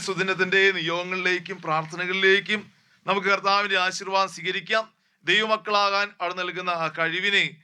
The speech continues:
നമുക്ക് വിശ്വസിക്കുവാനുള്ള കൃപാവരത്തിനായിട്ട് ആഗ്രഹിച്ചുകൊണ്ട് ഇന്നത്തെ അനുഗ്രഹ ആശീർവാദം ഇപ്പോൾ സ്വീകരിക്കാം.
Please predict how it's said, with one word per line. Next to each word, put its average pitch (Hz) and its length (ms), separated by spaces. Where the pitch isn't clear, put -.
നമുക്ക് 185 300
വിശ്വസിക്കുവാനുള്ള 190 1000
കൃപാവരത്തിനായിട്ട് 175 1000
ആഗ്രഹിച്ചുകൊണ്ട് 208 800
ഇന്നത്തെ 196 340
അനുഗ്രഹ 185 320
ആശീർവാദം 180 460
ഇപ്പോൾ 160 200
സ്വീകരിക്കാം. 190 480